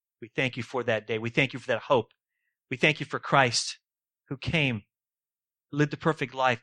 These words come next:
died on the cross for all of our sins, taken our sins away. And now, Lord, it's just a matter of being loyal to you. Thank you for your love, for your grace, and for your mercy.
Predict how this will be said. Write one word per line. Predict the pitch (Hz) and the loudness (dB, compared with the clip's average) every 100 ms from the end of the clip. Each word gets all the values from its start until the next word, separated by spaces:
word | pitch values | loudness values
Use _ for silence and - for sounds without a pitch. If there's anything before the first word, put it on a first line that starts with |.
| 117 | 0
died | 139 151 | 2 2
on | 143 | -2
the | |
cross | - 143 139 | 0 2 2
for | - 135 | -2 -6
all | 131 147 | 0 2
of | 143 | 2
our | 131 | -2
sins, | - 131 117 | -4 -4 -6
taken | - 175 165 | -4 -4 -2
our | 131 | -8
sins | 117 131 113 | -6 -6 -8
away. | 104 107 107 95 _ _ _ _ _ _ _ - | -8 -6 -6 -10 _ _ _ _ _ _ _ -10
And | 123 | 0
now, | 120 | 2
Lord, | 117 117 | 4 2
it's | 117 | 0
just | - - | -6 -8
a | |
matter | 113 117 110 | -4 -4 -4
of | 101 | -8
being | 123 107 | -10 -10
loyal | 107 117 156 123 | -6 0 0 0
to | - 101 | -8 -20
you. | _ _ _ _ _ _ _ _ | _ _ _ _ _ _ _ _
Thank | 139 131 | -4 -4
you | 120 | -4
for | - | -6
your | 113 113 | -6 0
love, | 120 117 | 0 0
for | 117 | -4
your | 110 | -6
grace, | 107 120 117 - | -2 -2 -2 -8
and | 104 | -10
for | 113 | -10
your | 107 | -10
mercy. | 104 104 - 101 | -10 -8 -8 -10